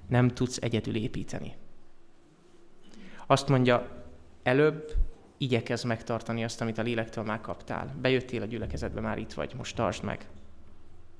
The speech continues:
Keresd az egységet. És ha keresed az egységet, ha ez a lelkület van benned, ha ez a lélek van benned, akkor eljutunk együtt az Isten fiában való hitnek és az ő megismerésének teljes egységére.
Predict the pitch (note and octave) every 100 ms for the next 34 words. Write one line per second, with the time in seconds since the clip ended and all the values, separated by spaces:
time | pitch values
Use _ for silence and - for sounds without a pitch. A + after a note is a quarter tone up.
0 | - - - - A#2+ A2 G#2 A#2 C3 -
1 | - - D#2+ - - - - - - -
2 | - - - - A#2 - E3+ C3+ B2 A2
3 | A2+ - A2+ A2+ - B2+ A2+ A2 G#2+ A2
4 | G#2+ - G#2 G#2 G2+ - E2+ - A2 G#2
5 | G#2 F#2+ - F#2+ - G2 F#2+ - - -
6 | - - - - B2 - B2+ A2+ G#2+ -
7 | G#2 G2+ A2+ G2+ - - - A#2 A2+ -
8 | G#2+ - G#2+ F#2 F#2+ G2 G#2 G#2 A2 -
9 | - D2 - - A2 A#2 A#2 A2+ A2 -
10 | G#2+ - - G2 - - D#3+ B2 A2 -
11 | - - - -